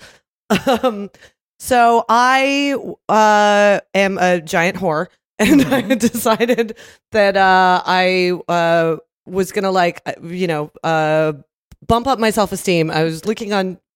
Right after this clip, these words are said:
Speaker 1: uh, Tinder to just, like, have a threesome
Speaker 2: Hell yeah.
Speaker 1: with a hot couple.
Speaker 2: Yeah.
Speaker 1: Um, so I decided to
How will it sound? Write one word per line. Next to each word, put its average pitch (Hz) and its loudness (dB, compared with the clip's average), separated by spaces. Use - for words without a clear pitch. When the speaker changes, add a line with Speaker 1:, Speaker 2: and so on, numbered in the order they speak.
Speaker 1:
uh, 160 0
Tinder 165 -6
to 160 -8
just, 147 -10
like, 165 -8
have 196 -4
a 190 -4
threesome 165 -10
Speaker 2:
Hell 240 -4
yeah. 220 -6
Speaker 1:
with 180 0
a 170 0
hot 180 -2
couple. 151 0
Speaker 2:
Yeah. 233 -2
Speaker 1:
Um, 165 0
so 160 0
I 165 -2
decided 156 -4
to 143 -6